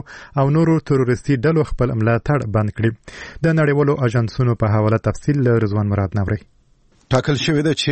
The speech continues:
Speaker 2: د امریکا ولسمشر ډونالډ ټرمپ په روانه اکتوبر میاشت کې خپل یو شمېر لوړپوړي ډیپلوماټان او پوځي سلاکاران پاکستان ته ولېږي. امریکایي او پاکستاني سرچینو تایید کړې ده چې د متحده ایالاتو د بهرنیو چارو وزیر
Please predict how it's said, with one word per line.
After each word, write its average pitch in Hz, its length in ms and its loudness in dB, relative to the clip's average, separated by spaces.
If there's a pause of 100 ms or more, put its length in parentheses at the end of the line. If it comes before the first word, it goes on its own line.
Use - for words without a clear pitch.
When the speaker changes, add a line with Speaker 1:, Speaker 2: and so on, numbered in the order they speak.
(120)
Speaker 2:
د 120 40 0 (220)
امریکا 120 360 0
ولسمشر 113 600 -2
ډونالډ 104 440 -2
ټرمپ 120 280 -2
په 104 120 0
روانه 113 320 0
اکتوبر 110 440 -2
میاشت 110 240 -2
کې 101 160 -4
خپل 117 240 -2
یو 113 120 0
شمېر 98 300 -4 (100)
لوړپوړي 107 580 -2
ډیپلوماټان 95 580 -2 (600)
او 127 60 2 (140)
پوځي 117 320 0
سلاکاران 107 600 -2 (100)
پاکستان 85 460 -4
ته 76 120 -4
ولېږي. 82 360 -4 (720)
امریکایي 107 520 0
او 104 160 -2
پاکستاني 104 500 -4
سرچینو 107 440 -2
تایید 98 240 -2
کړې 123 240 -2
ده 117 120 0
چې 131 100 0 (460)
د 117 120 0
متحده 123 400 0
ایالاتو 120 380 0
د 107 120 -2
بهرنیو 117 400 -2
چارو 107 180 0
وزیر 98 260 -2